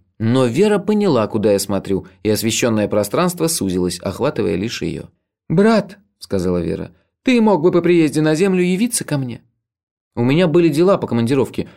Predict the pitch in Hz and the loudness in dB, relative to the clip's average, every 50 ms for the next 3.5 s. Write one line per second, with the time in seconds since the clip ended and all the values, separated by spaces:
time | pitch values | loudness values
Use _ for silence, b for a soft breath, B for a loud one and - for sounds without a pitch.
0 | B B - 113 117 120 120 117 117 117 127 127 123 123 120 104 113 127 160 190 | B B -2 0 0 2 2 2 2 2 2 2 2 2 0 0 2 2 2 2
1 | 185 - 175 151 143 135 131 127 - 113 - 117 117 120 120 127 110 - 117 107 | 0 0 0 0 2 2 2 0 0 -2 -2 0 0 0 0 0 0 0 -2 0
2 | 104 110 127 151 160 156 - 117 110 113 120 135 151 127 87 90 - - 95 95 | 0 0 0 0 -2 0 0 0 2 2 2 2 0 0 -2 -4 -2 -2 -2 -2
3 | 98 92 113 123 135 98 - - - - | -2 -6 -2 -2 -2 -2 -2 -6 -12 -18